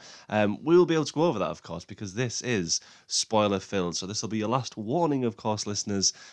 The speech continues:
before I do dive in. It's been out, it's been out for over about a week now, so I think, I think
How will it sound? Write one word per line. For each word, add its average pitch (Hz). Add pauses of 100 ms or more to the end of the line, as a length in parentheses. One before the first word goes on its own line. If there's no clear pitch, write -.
(100)
before 101
I -
do 101
dive 117
in. 98
It's 98
been 180
out, 95
it's 120
been 143
out 87
for 85
over 85
about 82
a 82
week 90
now, 87
so 92
I 92
think, 101
I 117
think -